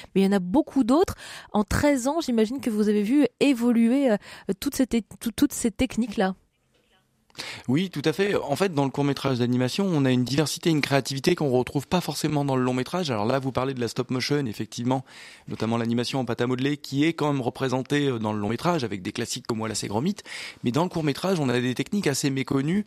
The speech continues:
Speaker 2: Je pense à la peinture sur verre, je pense au cinéma d'animation fait avec du sable,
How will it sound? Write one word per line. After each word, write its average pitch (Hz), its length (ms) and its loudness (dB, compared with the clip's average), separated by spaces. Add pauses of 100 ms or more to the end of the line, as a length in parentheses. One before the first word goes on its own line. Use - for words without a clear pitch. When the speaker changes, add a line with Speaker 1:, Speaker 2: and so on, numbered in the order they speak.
(300)
Speaker 2:
Je 113 120 -4
pense 139 240 -2
à 123 60 2
la 113 80 2
peinture 127 380 -2
sur 120 220 0
verre, 160 240 2
je 135 140 -4
pense 123 260 -4
au 113 220 -4
cinéma 127 320 0
d'animation 123 440 0
fait 123 120 -2
avec 101 120 -4
du 101 120 -6
sable, 160 500 0